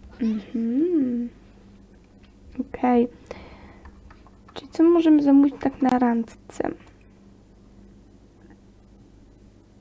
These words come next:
Tylko żeby coś było takiego, wiecie, taniego. O, kurczak z rożna za siedem. Fajnie.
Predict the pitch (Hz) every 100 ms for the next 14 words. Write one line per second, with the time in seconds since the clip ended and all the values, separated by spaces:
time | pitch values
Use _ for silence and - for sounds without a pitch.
0 | - - - - - - - - - -
1 | 277 254 254 - 254 254 247 - 240 247
2 | 247 - - 233 233 226 247 - - -
3 | - - - - - - - - - -
4 | 254 240 240 320 349 381 349 302 262 233
5 | 233 254 269 269 - 240 240 339 - -
6 | - - - - - - - 254 247 247
7 | 247 247 254 262 294